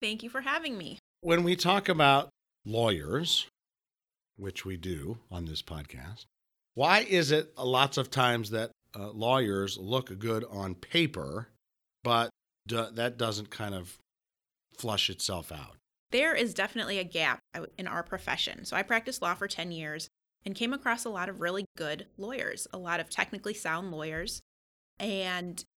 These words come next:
Speaker 1: there were still s-, there was still something that separated good lawyers from great lawyers.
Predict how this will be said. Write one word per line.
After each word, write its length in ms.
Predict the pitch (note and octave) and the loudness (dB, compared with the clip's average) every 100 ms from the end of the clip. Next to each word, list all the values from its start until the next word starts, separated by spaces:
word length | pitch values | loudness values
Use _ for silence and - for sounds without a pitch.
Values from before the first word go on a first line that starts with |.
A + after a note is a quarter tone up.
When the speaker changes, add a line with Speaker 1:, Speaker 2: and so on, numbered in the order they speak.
| _ _ | _ _
Speaker 1:
there 180 | G#3 G#3+ | -2 0
were 140 | G#3 | 0
still 380 | A3 - C4 D#4+ | -2 -4 0 0
s-, 180 | D4+ - - | 0 -6 -6
there 80 | G3+ | -6
was 160 | G#3+ | -4
still 160 | - C#4+ | -2 -4
something 380 | - C4+ C#4+ A#3 | -2 -4 -2 -4
that 100 | - | -2
separated 520 | G3+ F#3+ F#3 F#3+ G3+ | -2 -2 -4 -6 -4
good 160 | F3+ F3+ | -4 -2
lawyers 300 | F#3+ F#3 F#3+ | -2 -2 -4
from 160 | G3+ | -10
great 240 | G3 A3 - | -4 -4 -4
lawyers. 440 | - - A1+ - | -6 -6 -8 -12